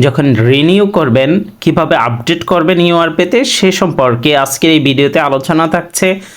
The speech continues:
তাই ভিডিওটি সম্পূর্ণ আমাদের সাথে দেখতে থাকুন। দর্শক, বলে রাখছি, যদি আপনি আকামা শে-, এক্সপায়ার হয়ে যাওয়ার পর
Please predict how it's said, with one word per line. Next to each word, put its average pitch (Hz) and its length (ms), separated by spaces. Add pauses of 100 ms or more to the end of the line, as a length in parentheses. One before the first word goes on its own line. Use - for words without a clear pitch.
(180)
তাই 139 100
ভিডিওটি 165 400
সম্পূর্ণ 190 560
আমাদের 135 400
সাথে 135 360
দেখতে 131 380
থাকুন। 113 400 (680)
দর্শক, 160 240
বলে 214 320
রাখছি, 165 360
যদি 156 240
আপনি 160 280
আকামা 165 480
শে-, - 440 (140)
এক্সপায়ার 170 500
হয়ে 175 220
যাওয়ার 170 240
পর 160 500